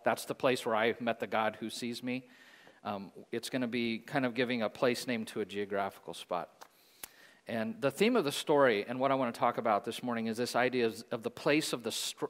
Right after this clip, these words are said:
of struggle in the spiritual life. Um, and so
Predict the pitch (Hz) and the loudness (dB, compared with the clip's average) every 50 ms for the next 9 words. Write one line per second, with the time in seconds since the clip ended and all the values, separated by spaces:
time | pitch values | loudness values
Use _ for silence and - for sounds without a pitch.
0 | - - 131 - - - - 143 147 139 131 139 135 120 110 110 104 - - - | 0 -2 -2 -2 -2 -4 2 4 4 4 6 4 2 2 0 -4 -8 -10 -8 -6
1 | 117 110 107 - - 113 98 90 90 95 85 - - - _ _ _ _ _ _ | -4 -4 -4 -4 -4 -6 -4 -2 -4 -4 -4 -6 -12 -20 _ _ _ _ _ _
2 | _ - _ _ _ _ _ _ _ _ _ _ _ _ - 101 104 107 101 101 | _ -20 _ _ _ _ _ _ _ _ _ _ _ _ -12 -10 -8 -6 -6 -6
3 | 95 92 92 92 92 _ _ _ _ _ _ _ _ _ - _ _ _ _ _ | -6 -8 -10 -14 -18 _ _ _ _ _ _ _ _ _ -20 _ _ _ _ _
4 | _ _ _ - 113 - - 143 127 123 | _ _ _ -14 -10 -4 0 2 2 2